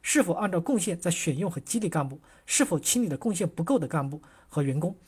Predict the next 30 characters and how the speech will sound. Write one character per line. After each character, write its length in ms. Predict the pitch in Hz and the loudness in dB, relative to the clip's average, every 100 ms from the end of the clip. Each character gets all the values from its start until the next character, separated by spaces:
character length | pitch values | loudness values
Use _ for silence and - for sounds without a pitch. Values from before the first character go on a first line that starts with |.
| - | -10
是 220 | - - | -2 0
否 120 | 214 170 | 2 0
提 200 | - 185 | 2 2
拔 100 | 170 | 2
了 80 | |
贡 160 | 147 254 | 2 2
献 180 | - 175 | 2 2
大 240 | 165 190 - - | 2 -2 -4 -6
尽 200 | - 220 | 0 2
管 180 | 165 127 | 2 2
经 160 | 226 | 2
验 100 | 233 | 2
还 60 | 165 | 2
不 100 | - | -4
足 160 | - | -4
的 80 | 135 | -4
人 140 | 131 135 | -2 -2
员 160 | 135 135 | -4 -2
等 120 | 139 | -2
等。 140 | 156 - _ - - - | -4 -8 _ -20 -20 -2
人 180 | 170 214 | 2 4
是 120 | 262 | 2
公 160 | 208 220 | 2 0
司 120 | 214 | 0
最 160 | - | 0
核 200 | 180 - | 0 0
心 120 | 160 202 | -2 0
的 80 | |
资 220 | - 185 185 | -2 -2 -2
产， 160 | - | -4